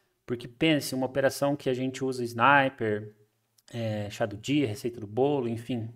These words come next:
ela acaba usando um candle como parâmetro, né? E acaba revertendo. Então, bateu naquele ponto, não pegou no objetivo, ela vai reverter. Pode ser que ela reverta.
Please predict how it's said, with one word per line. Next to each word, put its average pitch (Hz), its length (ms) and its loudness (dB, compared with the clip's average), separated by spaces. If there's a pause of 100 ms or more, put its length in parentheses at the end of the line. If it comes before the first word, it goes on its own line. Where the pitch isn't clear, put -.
(120)
ela 113 180 0
acaba 123 340 2
usando 127 240 -2
um 123 40 -4
candle 120 280 -2
como 120 200 -6
parâmetro, 165 520 2
né? 175 200 -4 (400)
E 135 120 2
acaba 143 480 6
revertendo. 147 760 2 (200)
Então, 127 200 -4
bateu 147 280 6
naquele 196 260 0
ponto, 196 460 0 (480)
não 165 240 0
pegou 165 220 2
no 175 60 2
objetivo, 165 420 -2
ela 180 120 4
vai 175 140 4
reverter. 175 540 -2
Pode - 220 -6
ser 127 60 -6
que - 80 -4
ela 139 80 -4
reverta. 131 460 -4